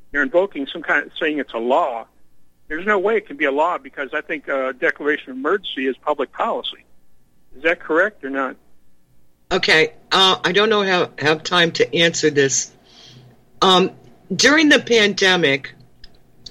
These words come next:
Speaker 2: I found and located, I did a lot of research back then in two thousand nine,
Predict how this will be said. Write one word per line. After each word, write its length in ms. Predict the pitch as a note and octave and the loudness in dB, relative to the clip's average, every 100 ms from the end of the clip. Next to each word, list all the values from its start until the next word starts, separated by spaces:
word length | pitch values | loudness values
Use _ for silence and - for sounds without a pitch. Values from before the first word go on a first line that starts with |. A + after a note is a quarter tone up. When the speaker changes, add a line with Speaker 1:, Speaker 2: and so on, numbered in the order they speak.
| - - _ _ - - | -20 -20 _ _ -6 2
Speaker 2:
I 280 | G#3 C4+ | 4 4
found 420 | - A#3+ G#3+ G3+ F#3+ | 2 2 4 2 2
and 160 | F3+ | 0
located, 500 | F#3+ F#3+ F3+ D#3+ D#3 | 0 0 2 4 4
I 100 | E3 | 4
did 200 | F3 F#3 | 0 2
a 60 | E3+ | 2
lot 340 | F#3 A3+ A3+ | 4 4 4
of 80 | F#3 | 2
research 500 | E3+ D#3+ - D3 - | 0 0 2 2 2
back 260 | C#3+ C3+ - | -2 0 0
then 160 | C#3+ | -2
in 100 | C3+ | -2
two 140 | - D3+ | -4 0
thousand 420 | C#3+ C#3 C#3 C#3+ | 0 0 -2 0
nine, 400 | C3 B2+ B2 | 2 2 2